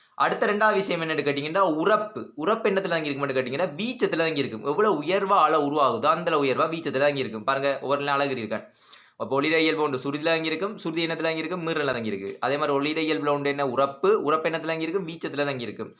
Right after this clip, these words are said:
அதே மாதிரி ஒலியிட இயல்பு இன்னொன்று என்ன இருக்குன்னா, பண்பு. அது என்னத்துல தங்கி இருக்கும்னு கேட்டீங்கன்னா,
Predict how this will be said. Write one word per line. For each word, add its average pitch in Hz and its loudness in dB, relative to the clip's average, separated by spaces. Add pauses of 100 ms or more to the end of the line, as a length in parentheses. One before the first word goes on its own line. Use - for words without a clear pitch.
(220)
அதே 190 4
மாதிரி 240 4
ஒலியிட 220 4
இயல்பு 202 4
இன்னொன்று 170 2
என்ன 156 4
இருக்குன்னா, 135 0 (140)
பண்பு. 160 0
அது 165 2
என்னத்துல 226 0
தங்கி 165 0
இருக்கும்னு 139 -2
கேட்டீங்கன்னா, 127 -2